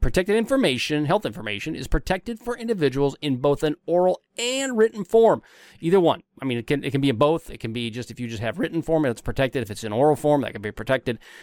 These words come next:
But bottom line is that anything that's written in or oral, it is protected under P H I. Data classification. What is a typical downside to data classification?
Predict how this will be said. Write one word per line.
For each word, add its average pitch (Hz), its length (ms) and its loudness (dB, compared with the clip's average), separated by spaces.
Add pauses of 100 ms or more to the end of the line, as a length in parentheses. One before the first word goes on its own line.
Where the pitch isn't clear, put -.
But 139 120 -4
bottom 170 240 0
line 120 220 -2
is 110 120 -8
that 117 120 -10 (100)
anything 147 300 -4
that's 120 160 -4
written 123 340 -6 (240)
in 117 420 -2
or 117 200 -2
oral, 120 480 2
it 113 220 -8
is 104 140 -6
protected - 540 -2
under 98 280 -8
P - 260 -6
H - 240 -14
I. - 140 -8 (1800)
Data 143 200 2
classification. 160 840 0
What 127 260 2
is 233 100 -6
a 254 60 -8
typical 202 400 -8
downside 104 760 -6
to 156 140 0
data 104 500 -4
classification? 160 920 -2